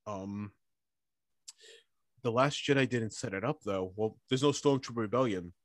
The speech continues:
The Last Jedi didn't set up that Finn even cared about the Stormtroopers. Like, it didn't dig deeper into that hole. You guys have to set up what you're gonna pay off, and then you're gonna say, "Well, that came out of nowhere."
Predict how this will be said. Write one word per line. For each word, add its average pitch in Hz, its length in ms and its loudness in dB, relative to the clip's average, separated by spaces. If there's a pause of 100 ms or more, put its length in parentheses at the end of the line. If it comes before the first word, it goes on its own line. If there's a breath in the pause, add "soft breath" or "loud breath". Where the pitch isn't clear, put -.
(260)
The 92 100 -8
Last 107 280 -2
Jedi 107 200 -2
didn't 98 260 -6
set 101 180 -4
up 98 100 -6
that 92 140 -8
Finn 104 180 -10
even 92 220 -10
cared 120 240 -6
about 85 160 -14
the 92 60 -10
Stormtroopers. 92 760 -8
Like, 101 160 -4
it 107 100 -8
didn't 120 340 -2
dig 107 380 -6
deeper 110 240 -6
into 98 160 -8
that 98 140 -2
hole. 117 300 -4
You 95 100 -10
guys 113 260 -2
have 110 200 -6
to 104 220 -2 (400 loud breath)
set 143 380 4
up 135 220 4
what 123 180 -2
you're 120 80 -2
gonna 113 240 -2
pay 120 280 0
off, 131 240 4
and 104 100 -2
then 110 100 0
you're 107 80 -6
gonna 107 160 -2
say, 107 460 -2
"Well, 92 140 -2
that 85 220 -2
came 90 220 -8
out 85 80 -8
of 82 160 -12
nowhere." 85 540 -10